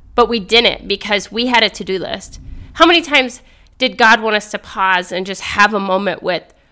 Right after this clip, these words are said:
our child, but we didn't because we had things that needed to get done around the house? How many times has our marriage needed us to stop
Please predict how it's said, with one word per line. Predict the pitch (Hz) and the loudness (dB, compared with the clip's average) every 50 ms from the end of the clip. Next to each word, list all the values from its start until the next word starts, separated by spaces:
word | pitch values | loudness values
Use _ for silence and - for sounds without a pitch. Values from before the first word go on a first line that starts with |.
| _ _ _ _ _ - | _ _ _ _ _ 2
our | 214 208 190 180 180 | 4 4 4 2 0
child, | - - - - 202 202 220 208 165 147 - - 220 - _ _ _ | -4 -10 -2 2 4 4 6 4 2 -2 -6 -10 -14 -18 _ _ _
but | - 226 220 | -2 -2 0
we | 240 226 | -2 -4
didn't | 180 180 175 - 233 247 269 240 202 - - | -6 -10 -2 2 4 4 6 4 2 0 -2
because | 196 202 190 - 190 220 202 196 190 190 190 185 - - - - _ _ _ _ _ - | -4 -4 -4 -4 -2 0 0 2 2 0 -2 -4 -8 -12 -16 -18 _ _ _ _ _ -16
we | 214 208 226 240 247 | -10 -4 -4 -2 -2
had | 240 247 262 254 240 | -2 -2 -4 -4 -2
things | - 220 233 247 233 | -2 -2 -2 0 -2
that | 240 208 - | -4 -4 -2
needed | 208 208 208 208 196 175 | -2 -2 -2 -2 -4 -4
to | 180 180 | -8 -10
get | - - - - | -10 -12 -6 -2
done | 202 196 208 208 | 0 0 0 0
around | 190 180 170 165 | 0 -2 -2 -2
the | 165 | -4
house? | - - 220 214 - - 214 - - - _ _ _ _ _ _ _ _ - | -4 -4 -4 -4 -4 -6 -12 -16 -18 -20 _ _ _ _ _ _ _ _ 0
How | - 302 | 2 4
many | 311 349 359 339 | 4 4 2 0
times | 339 - - 285 269 254 240 208 - - _ _ _ _ _ | -2 -4 0 2 2 2 2 -2 -6 -12 _ _ _ _ _
has | - - 247 220 233 | -4 -4 -2 0 2
our | - 226 220 | 2 2 2
marriage | 214 190 196 196 202 220 226 220 208 185 175 - - | 2 2 0 0 2 2 2 0 0 -2 -6 -10 -8
needed | 196 196 196 220 208 208 185 180 | -4 -2 -2 0 0 -2 -2 -2
us | 160 185 - - - - - | -4 -4 -6 -10 -12 -10 -10
to | 226 196 | -10 -8
stop | - - - - - - 214 226 214 196 - - - | -8 -10 -12 -4 0 2 4 4 4 2 0 -8 -20